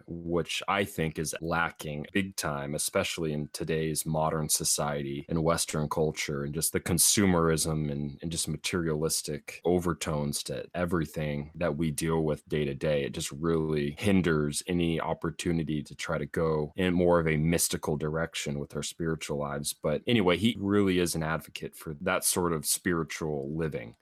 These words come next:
And he says that when he brings in new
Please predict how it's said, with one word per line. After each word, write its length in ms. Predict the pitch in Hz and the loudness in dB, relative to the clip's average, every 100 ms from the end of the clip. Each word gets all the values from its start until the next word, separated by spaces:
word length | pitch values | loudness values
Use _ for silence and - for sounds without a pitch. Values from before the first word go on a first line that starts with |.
| _ | _
And 380 | 101 95 90 87 | 0 2 2 2
he 640 | 78 - 117 143 117 98 - | -2 2 4 6 4 2 0
says 420 | - 107 92 85 | 0 4 4 4
that 160 | 92 87 | 2 0
when 120 | 87 | -2
he 440 | 92 117 117 117 - | -2 -2 -2 -4 2
brings 320 | 107 110 107 | 4 4 4
in 200 | 104 90 | 2 2
new 520 | 92 98 104 104 101 | 2 2 2 0 -4